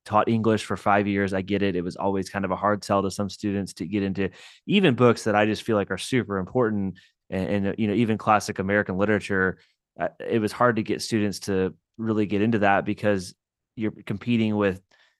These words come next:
technology, you're competing with television shows, you're competing with your cell phones. So it is hard to get,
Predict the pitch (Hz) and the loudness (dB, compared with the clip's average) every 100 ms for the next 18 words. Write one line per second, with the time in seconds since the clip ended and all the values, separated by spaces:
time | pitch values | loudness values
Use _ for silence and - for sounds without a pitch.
0 | _ - 123 117 117 110 113 104 101 - | _ -4 2 4 6 4 2 0 -4 -4
1 | 104 98 92 107 110 107 101 101 - 104 | -4 -2 -2 0 2 0 -2 -4 2 2
2 | 101 92 98 92 104 101 95 92 90 - | 2 0 -6 -6 -4 -2 -4 -6 -8 2
3 | 110 95 107 104 101 95 _ _ _ - | 2 2 2 2 0 -6 _ _ _ 0
4 | 120 107 90 123 147 143 - 120 110 104 | 4 4 4 4 4 4 4 4 6 4
5 | 98 - - 107 104 110 - | 0 -6 -6 -4 0 0 0